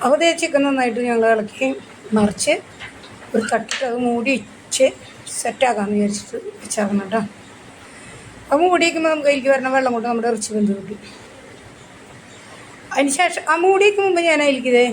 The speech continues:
രണ്ട് സ്പൂൺ കുരുമുളക് പൊടിയും കൂടി മധുരം കൊടുത്ത് ഇളക്കാണ്ട് മൂടി വെച്ചു കേട്ടോ. എന്നിട്ട്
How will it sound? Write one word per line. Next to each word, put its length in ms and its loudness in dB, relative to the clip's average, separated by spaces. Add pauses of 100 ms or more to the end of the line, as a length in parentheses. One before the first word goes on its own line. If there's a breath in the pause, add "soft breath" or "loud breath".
(240)
രണ്ട് 260 -2
സ്പൂൺ 260 2 (100)
കുരുമുളക് 400 2
പൊടിയും 200 -4
കൂടി 200 -4
മധുരം 320 0
കൊടുത്ത് 200 -6 (100)
ഇളക്കാണ്ട് 480 -2
മൂടി 220 0
വെച്ചു 220 -2
കേട്ടോ. 200 -6 (920 loud breath)
എന്നിട്ട് 240 0